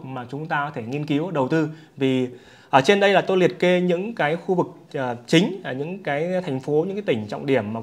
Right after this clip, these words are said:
có cái nội lực rất là mạnh, à, về, gọi là về tiền, à, về các cái đặc thù về công nghiệp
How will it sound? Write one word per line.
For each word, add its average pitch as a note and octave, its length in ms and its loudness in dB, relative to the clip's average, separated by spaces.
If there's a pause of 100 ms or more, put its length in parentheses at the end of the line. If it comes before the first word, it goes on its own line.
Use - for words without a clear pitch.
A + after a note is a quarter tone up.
có C#3 300 2
cái G3 140 -6 (160)
nội F3+ 240 6
lực E3+ 280 6
rất B3 140 -2
là F#3+ 60 -4
mạnh, D#3+ 280 -2 (300)
à, B2+ 160 -2
về, B2+ 340 0
gọi C3 280 -2
là B2+ 160 -6
về B2 200 -6 (120)
tiền, C#3 260 6 (180)
à, B2+ 120 -10
về A#2+ 440 -2 (420)
các E3 140 2 (120)
cái D#3+ 260 2
đặc D3+ 160 0
thù C#3+ 200 2
về B2+ 100 4
công D#3+ 200 0
nghiệp D3+ 160 6